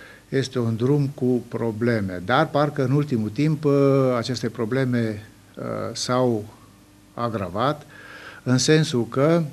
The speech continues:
uh, în ultima perioadă, uh, a intervenit și Apa Serv cu montarea conductelor de,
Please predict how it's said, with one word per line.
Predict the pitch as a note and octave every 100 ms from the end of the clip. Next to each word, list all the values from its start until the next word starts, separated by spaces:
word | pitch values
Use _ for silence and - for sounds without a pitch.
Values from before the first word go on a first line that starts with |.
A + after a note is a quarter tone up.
| - -
uh, | C3+ B2+ B2 A#2+ A#2+
în | C3+
ultima | C3 D3+ C#3 B2
perioadă, | A#2+ A2 C3+ C#3 C#3+ B2+ - - - - - - - -
uh, | B2 A#2+
a |
intervenit | B2+ B2+ B2 C3 D3+ C3+
și | - C3 B2
Apa | A2+ G2+
Serv | G2+ C#3 C#3
cu | C#3
montarea | A#2+ A#2+ C3 A#2+ G#2
conductelor | A#2+ A2+ B2+ B2 A#2+ A2+ A2+ G#2 G2
de, | G#2+ G#2+ G#2